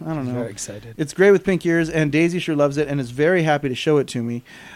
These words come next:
Speaker 1: Uh, that's fantastic. And, um, we're gonna keep on with the pet category. We've got one more pet category here at the moment, and that is, uh, the best pet services and supplies.
Speaker 2: Best pet services and supplies.
Speaker 1: That's right.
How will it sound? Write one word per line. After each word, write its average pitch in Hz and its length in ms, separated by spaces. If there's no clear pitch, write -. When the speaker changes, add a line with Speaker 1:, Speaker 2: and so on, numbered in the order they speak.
Speaker 1:
Uh, 135 280
that's 151 220
fantastic. 151 800
And, 170 360
um, 175 560
we're 185 140
gonna 196 140
keep 208 220
on 226 120
with 214 100
the 160 80
pet 214 260
category. 147 400
We've 160 140
got 151 140
one 202 180
more 220 180
pet 208 240
category 139 540
here 135 300
at 143 140
the 151 60
moment, 170 400
and 165 160
that 185 160
is, 170 320
uh, 147 200
the 139 80
best 214 320
pet 202 260
services 208 540
and 180 200
supplies. 139 920
Speaker 2:
Best 175 340
pet 185 240
services 127 640
and 139 400
supplies. 123 720
Speaker 1:
That's 151 240
right. 127 260